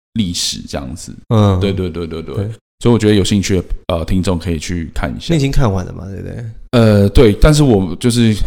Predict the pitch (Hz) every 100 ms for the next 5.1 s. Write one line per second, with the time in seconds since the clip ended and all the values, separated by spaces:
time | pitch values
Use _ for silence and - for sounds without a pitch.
0 | - - 156 170 165 123 92 127 123 113
1 | 104 - 120 - - - 214 233 208 -
2 | 233 202 - 233 160 165 160 160 156 156
3 | 160 113 107 127 104 98 - 90 98 101
4 | - 107 104 110 107 107 101 98 95 101
5 | 98